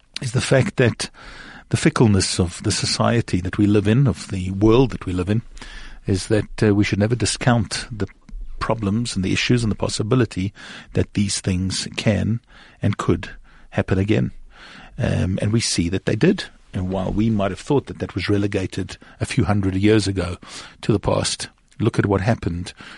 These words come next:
not that long afterwards in the Holocaust. It just came back, um, in a much more fiery, much more aggressive,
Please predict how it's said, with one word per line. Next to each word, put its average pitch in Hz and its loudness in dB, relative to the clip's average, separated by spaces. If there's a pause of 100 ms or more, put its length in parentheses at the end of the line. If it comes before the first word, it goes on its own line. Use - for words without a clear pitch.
(140)
not 113 -2
that 104 0
long 104 2
afterwards 95 0
in 101 4
the 92 2
Holocaust. - -2
It - 0 (420)
just - 0
came 101 2
back, 101 0 (420)
um, 101 0
in 110 2
a 107 2
much 110 -2
more 113 4
fiery, 117 0
much - -6
more 110 2
aggressive, 95 0